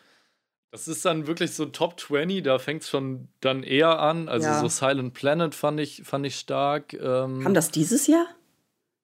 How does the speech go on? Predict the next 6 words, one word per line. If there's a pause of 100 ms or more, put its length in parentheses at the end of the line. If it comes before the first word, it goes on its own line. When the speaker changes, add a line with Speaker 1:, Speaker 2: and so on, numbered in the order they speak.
(1080)
Speaker 1:
Trilogy
kam
dieses
Speaker 2:
Ah.
Speaker 1:
Jahr
raus,